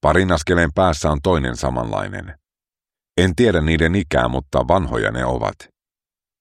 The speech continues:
Puut olivat täällä jo vuonna tuhat yhdeksänsataakuusikymmentä, kun Nils Gustafssonin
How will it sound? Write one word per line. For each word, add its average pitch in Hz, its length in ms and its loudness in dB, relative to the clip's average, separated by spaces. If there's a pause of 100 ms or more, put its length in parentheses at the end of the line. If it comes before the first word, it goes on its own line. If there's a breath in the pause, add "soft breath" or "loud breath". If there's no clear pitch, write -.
(540)
Puut 98 260 2
olivat 90 360 2
täällä 87 280 4
jo 78 160 4
vuonna 80 280 2
tuhat 82 260 2
yhdeksänsataakuusikymmentä, 65 1500 -2 (440)
kun 85 320 2
Nils 92 300 2 (100)
Gustafssonin 67 760 -2